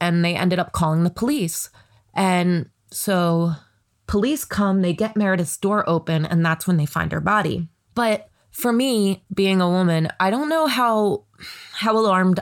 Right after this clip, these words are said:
I would be, because as gross as this sounds, I,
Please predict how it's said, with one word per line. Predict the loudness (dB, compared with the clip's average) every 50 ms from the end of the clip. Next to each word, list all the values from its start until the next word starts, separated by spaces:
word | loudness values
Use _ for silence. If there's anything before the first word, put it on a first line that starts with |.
| -2
I | -2 0 0 2 0
would | 0 0 -2 -2 0
be, | 0 0 0 0 -2 -4 -6 -10 -20 -20 -20 -20 -20 -20 _ _ _ _ _ _
because | -6 -4 -2 0 2 2 2 0 -2 -2 -4
as | -2 -2 -2
gross | -2 -2 -2 -2 -2 -2
as | -2 -2
this | -2 -2 0
sounds, | 0 0 2 2 0 0
I, | 0 0 -2 -2 -4